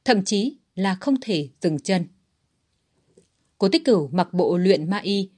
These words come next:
và mang trú nhan thảo, hành tẩu ở trong này cũng cảm thấy nóng bức. Đặc biệt, đập vào mắt là một vùng bóng tối xa ngút ngàn, càng khiến cho tâm trạng người ta cảm thấy u ám vô cùng. Nếu con người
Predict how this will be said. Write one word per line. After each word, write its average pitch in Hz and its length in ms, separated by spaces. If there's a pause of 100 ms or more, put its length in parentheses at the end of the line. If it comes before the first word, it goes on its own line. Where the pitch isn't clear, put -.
(160)
và 196 140
mang 226 300
trú 185 140
nhan 202 240
thảo, 180 280 (320)
hành 208 260
tẩu 185 200
ở 143 60
trong 220 220
này 170 260 (140)
cũng 226 260
cảm 160 260
thấy 170 320
nóng 156 280
bức. 262 200 (920)
Đặc 208 220
biệt, 208 200 (220)
đập 202 240
vào 190 140
mắt 254 240
là 214 80
một 160 200
vùng 165 240
bóng 165 160
tối 175 260
xa 196 280
ngút 254 260
ngàn, 175 260 (380)
càng 247 120
khiến 226 200
cho 277 100
tâm 269 180
trạng 202 260
người 156 120
ta 185 280 (100)
cảm 147 260
thấy 175 300
u 196 120
ám 175 300
vô 196 140
cùng. 151 260 (1500)
Nếu 196 320
con 233 240
người 170 280